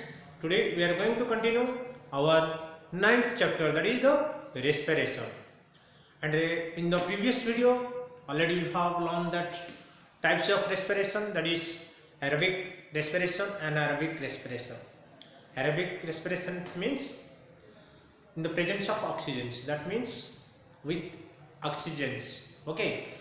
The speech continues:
but anaerobic without oxygens, how that food molecules are break down, okay.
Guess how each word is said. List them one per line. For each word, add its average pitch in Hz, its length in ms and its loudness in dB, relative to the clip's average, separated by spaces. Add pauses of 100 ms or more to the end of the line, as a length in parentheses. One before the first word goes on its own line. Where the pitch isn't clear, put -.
(220)
but 156 100 0 (160)
anaerobic 170 460 2 (400)
without 151 400 4
oxygens, - 840 -4 (260)
how 139 220 -2
that 175 220 0 (560)
food 151 280 4 (520)
molecules 170 560 -2
are 147 360 -2 (300)
break 123 260 -6
down, 117 140 -4 (340)
okay. - 520 -2